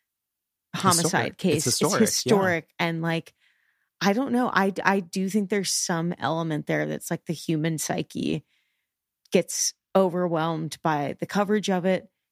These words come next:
Speaker 1: your power in that
Speaker 2: Mm-hmm.
Speaker 1: position. And that's why sometimes we don't always make the correct decision. I honestly,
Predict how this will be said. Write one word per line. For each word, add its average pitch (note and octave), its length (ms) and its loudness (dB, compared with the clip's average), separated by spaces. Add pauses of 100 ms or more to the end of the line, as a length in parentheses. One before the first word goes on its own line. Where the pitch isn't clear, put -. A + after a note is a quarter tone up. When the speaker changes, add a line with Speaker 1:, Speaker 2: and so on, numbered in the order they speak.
Speaker 1:
your - 160 -8
power F3 580 0
in E3 140 -2
that - 100 0
Speaker 2:
Mm-hmm. G#2 100 -4
Speaker 1:
position. F3 640 -2 (440)
And E3+ 220 0
that's D#3+ 340 -6
why D3+ 460 -2 (420)
sometimes D#3+ 800 -4 (560)
we F3+ 140 0
don't D#3 220 -4
always D#3+ 420 -4 (380)
make - 260 -6
the - 100 -4
correct - 580 -8
decision. - 600 -6
I F#3+ 160 2
honestly, G#3+ 720 -2